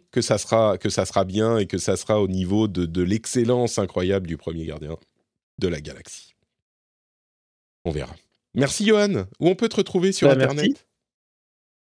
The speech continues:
Speaker 2: Eh ben, on peut me retrouver, euh, soit sur Twitter, euh, soit, euh, sur le Discord de, de, de French Spin, de ton Discord, euh, où on parle beaucoup de, bah, de plein de choses, que ce soit de jeux vidéo,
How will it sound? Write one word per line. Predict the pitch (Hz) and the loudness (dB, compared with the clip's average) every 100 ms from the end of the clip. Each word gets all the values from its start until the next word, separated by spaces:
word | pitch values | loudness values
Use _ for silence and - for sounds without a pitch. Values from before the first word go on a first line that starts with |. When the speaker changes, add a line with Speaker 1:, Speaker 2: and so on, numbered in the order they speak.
| _ - | _ -4
Speaker 2:
Eh | |
ben, | 120 | -2
on | 113 | 0
peut | 117 | 0
me | |
retrouver, | 117 117 135 123 131 147 | -2 -2 -2 2 4 6
euh, | 113 | 4
soit | - 196 | 2 2
sur | 196 - | 2 -2
Twitter, | 104 - 127 190 214 | -8 0 4 6 6
euh, | 135 107 104 | 4 2 -2
soit, | - 135 160 160 | -2 2 4 4
euh, | 113 | 2
sur | - - 139 | 0 0 2
le | 120 | 0
Discord | 104 - 135 139 | -4 -4 -4 -4
de, | 113 101 101 110 107 107 | -8 -8 -8 -10 -12 -12
de, | 113 | -10
de | 120 | -10
French | - 110 104 | -8 -6 -4
Spin, | - 180 170 | -4 -2 -2
de | 113 101 - - | -4 -8 -10 -2
ton | 175 | 0
Discord, | 131 107 - 180 120 - _ 110 | 0 -2 0 0 -2 -8 _ -8
euh, | 101 | -4
où | 151 170 160 | 2 4 4
on | 120 | 2
parle | - 143 151 113 | 2 4 4 2
beaucoup | 107 127 131 - 156 | 0 -2 -4 -2 -2
de, | 117 104 139 | -2 -2 -2
bah, | 113 | -2
de | 104 | -6
plein | 110 151 | -2 -2
de | |
choses, | - 123 123 | 0 0 -2
que | - | -6
ce | - | -6
soit | 113 | -4
de | 110 | 0
jeux | 131 | 0
vidéo, | 113 104 104 151 | -2 -4 0 0